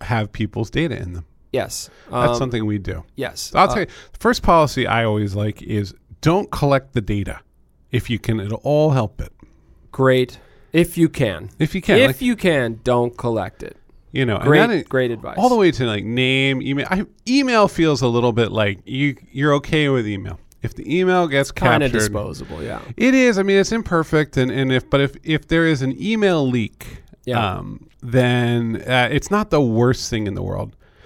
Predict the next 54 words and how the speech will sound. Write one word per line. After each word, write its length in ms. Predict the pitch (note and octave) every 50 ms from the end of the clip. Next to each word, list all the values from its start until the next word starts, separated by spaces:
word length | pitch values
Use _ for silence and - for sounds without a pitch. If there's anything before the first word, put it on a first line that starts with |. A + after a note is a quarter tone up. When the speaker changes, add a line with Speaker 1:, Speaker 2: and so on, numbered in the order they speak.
| - -
Speaker 1:
There's 120 | - C#3+ C#3+
a 40 | C#3+
great 180 | D#3 G3+ A3
website 340 | G3 F3+ F3 - - C3+ B2
called 220 | - B2 A2+ G#2
Have 240 | G#2 - B2+ B2+ B2
I 120 | B2 B2 A#2+
Been 280 | G#2 A2 G#2 G#2 G2+
Pwned? 500 | - - - A2+ A2 A2 A#2+ C3 D3+ D3 - -
Have 120 | A2+ A2
you 60 | B2 B2+
ever 100 | A#2+ A#2+
seen 200 | - - B2 B2
this 160 | C3 C3 -
thing? 180 | - D#3 D#3 D3 - - _ -
Speaker 2:
No. 480 | B2 A2+ A2 A2 G#2+ A2 A2+ A2+ A#2 G#2+ - - - - - - _ _ -
Speaker 1:
It's 220 | - C#3 C3 - -
a 60 | C3+
guy 320 | A2+ - C#3 D3+ D#3+ E3 D#3
named, 320 | C3+ A#2+ A#2+ A#2 A2+ A2 -
I 80 | -
think 160 | G2+ - D#3+ F3
his 100 | G3 -
name 160 | - C3+ A#2
is 100 | G#2+ G2
Troy 300 | - - - D3 D3+ D3
Hunt. 320 | G#2+ G#2+ B2+ D#3+ F#3 - - -
He's 200 | - A#2+ G2+ -
Australian. 460 | G2+ G2+ - - G#2+ G#2+ A2+ C3 D#3+
Speaker 2:
Have 200 | F#3 C#3 C#3 C3+
I 160 | C3+ C3 B2 A#2+
Been 380 | A#2+ B2+ B2 A#2+ A#2+ A2 - - -
P 260 | - - C3 B2+ B2 A#2+
zero 640 | A2+ A2+ B2 A#2+ A#2 A#2 A2+ A2+ A2 G#2+ G#2+ G#2
W? 380 | G#2 A2 A#2 A#2+ A2 G#2+ G#2+ G#2
Speaker 1:
W 40 | G#2
N 160 | G#2+ G#2 G#2+
E 120 | G#2+ G#2+ -
D, 240 | - A2 G#2 G2 -
yeah, 180 | A2 G#2 F#2+ F#2+
or, 160 | G2 F2+ F2+
Speaker 2:
Uh-huh. 220 | D#3 D#3+ D3 C#3+ D3
Speaker 1:
or 200 | - C3+ C#3 C#3
it 40 | C#3
might 260 | C3 C3 D#3 F3 E3+
just 160 | - D#3 -
be 120 | - A#2+ G#2
Have 180 | A2+ A2 G#2+
I 80 | A2 G#2+
Been 180 | G#2+ G#2+ G2+ G#2+
Owned, 280 | G#2+ A2 G#2+ G#2 G2+
but 100 | - A2+
it's, 360 | G#2+ G#2 A#2 A#2 A#2 - -
uh, 160 | B2 A#2 G2+